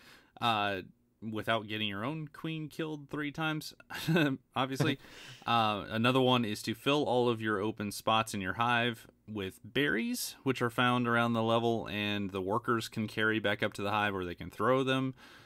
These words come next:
Speaker 1: Um, and the other is for a worker to jump on a snail that is somewhere in the center of the map and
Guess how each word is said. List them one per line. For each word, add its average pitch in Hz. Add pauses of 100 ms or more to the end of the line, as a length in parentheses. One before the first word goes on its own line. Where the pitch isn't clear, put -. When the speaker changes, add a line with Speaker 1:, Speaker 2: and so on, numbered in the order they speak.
(180)
Speaker 1:
Um, 104
and 123
the 156
other 214
is 135
for 143
a 123
worker 156
to 117 (100)
jump 104
on 120
a 110
snail 127 (600)
that 107
is 107
somewhere 110
in 101
the 98
center 101
of 95
the 92
map 90 (100)
and 98